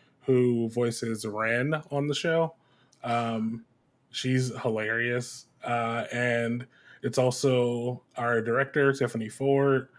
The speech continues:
and, uh, the two creators, uh, Ben Levin and Matt Burnett. And that's kind of our, like, regular writing room. And then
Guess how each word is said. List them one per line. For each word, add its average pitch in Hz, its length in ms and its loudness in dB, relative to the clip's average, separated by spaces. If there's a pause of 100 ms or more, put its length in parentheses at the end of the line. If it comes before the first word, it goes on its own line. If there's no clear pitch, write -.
(400)
and, 113 540 -2
uh, 110 300 -4
the 107 100 -4
two 120 140 -2
creators, 120 760 -2
uh, 107 320 -4
Ben 113 180 0
Levin 110 480 -2
and 104 200 -8
Matt 107 220 -6
Burnett. 120 460 -2 (340)
And 120 120 -4
that's 123 240 2
kind 127 200 2
of 117 140 0
our, 110 260 0
like, 107 340 -4 (300)
regular 113 500 -2
writing 113 300 0
room. 151 400 4
And 113 240 0
then 117 440 -2